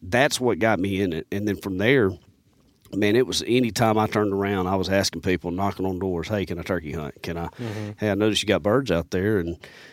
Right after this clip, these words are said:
Speaker 1: I noticed you need some work on that fence, you know, can I, can I trade you some work for some turkeys?" And, uh, something about turkey hunting just grabbed a hold of me and never let go. So.
Speaker 2: Yeah, and one thing that's kinda interesting, we, we talked about this previously with you,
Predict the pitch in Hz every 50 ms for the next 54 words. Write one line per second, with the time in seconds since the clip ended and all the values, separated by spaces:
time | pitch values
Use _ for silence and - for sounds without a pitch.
0 | - _ _ - - - 104 104 95 - - 101 98 101 95 - - 95 90 85
1 | - - 90 98 101 101 - 113 104 95 95 - - - 110 120 117 98 - -
2 | - - 95 92 87 90 92 95 90 87 - - 104 95 92 87 - - - -
3 | - - - 98 87 - - - - _ _ _ _ _ _ _ _ _ - 104
4 | 101 101 95 92 95 - 98 95 95 92 95 101 101 - - - 92 87 - 85
5 | 85 - 107 101 101 - - 90 87 82 87 82 82 80 78 - - - - -
6 | - - - - - - 90 87 80 78 - - - 143 156 151 143 139 - -
7 | 131 117 98 92 82 90 90 76 - 82 92 85 - - 92 95 95 80 82 90
8 | 92 92 87 87 90 92 92 90 87 90 90 87 87 87 87 - - - 73 76
9 | 82 80 - - - 85 78 76 - - - _ - - - - - 165 190 165
10 | 131 139 139 147 165 170 165 156 170 208 262 254 269 185 143 127 120 120 - -
11 | 147 120 117 117 - 135 117 - - 113 117 123 123 160 202 - 139 - - -
12 | 123 104 98 107 104 107 95 - - - 120 120 120 113 - 113 104 98 98 -
13 | - 104 98